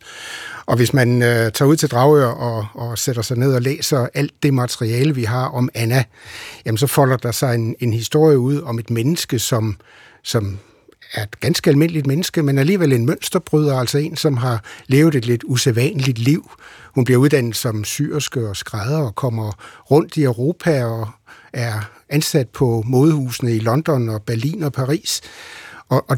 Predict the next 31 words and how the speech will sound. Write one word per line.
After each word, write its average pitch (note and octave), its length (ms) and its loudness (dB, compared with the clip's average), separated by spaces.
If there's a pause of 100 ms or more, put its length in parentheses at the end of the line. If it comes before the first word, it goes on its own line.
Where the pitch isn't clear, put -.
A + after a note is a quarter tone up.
(160)
og C3 100 0
det F3+ 80 4
her F3+ 120 4
med, D#3+ 120 6
at D#3 120 2
man C3+ 120 0
har D#3+ 360 0
en, A#2+ 380 0 (120)
en B2+ 100 2
historie D#3+ 400 2
om C#3 120 2
et A#2 100 -2
menneske, C3+ 360 -2
som B2 220 -2
på - 80 -6
den C#3+ 100 2
ene F#3+ 100 0
side D3+ 280 2
er A2+ 80 -2
ganske C#3 500 0
almindelig, C3 540 0
men B2 280 -2
alligevel C3+ 580 0
usædvanlig, B2 720 -2 (460)
det E3 60 6
er E3+ 40 8
jo - 20 6
noget E3 140 6
af D#3 60 4
det, D3+ 120 2
man B2+ 260 0